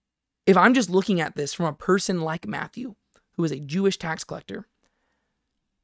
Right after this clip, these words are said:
this would be setting off a lot of warning bells in my head, because it would seem like this sermon was hand-delivered specifically for me.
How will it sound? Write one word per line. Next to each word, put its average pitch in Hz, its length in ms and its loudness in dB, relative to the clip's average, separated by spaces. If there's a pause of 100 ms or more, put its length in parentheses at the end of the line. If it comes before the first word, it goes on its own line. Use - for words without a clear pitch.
(380)
this 180 320 4
would 196 100 0
be 165 120 0
setting 160 320 -2
off 143 160 -6
a - 40 -8
lot 139 140 -4
of 139 140 -8
warning 160 260 -8
bells 147 220 -8
in 151 40 -10
my - 100 -10
head, 170 220 -12
because 156 300 -2
it 180 160 2
would 175 140 -2
seem 180 340 -4
like 160 160 -8
this 156 320 0
sermon 165 420 -2
was 160 140 -8
hand-delivered 156 720 -4
specifically - 640 -6
for - 240 -8
me. 175 300 -14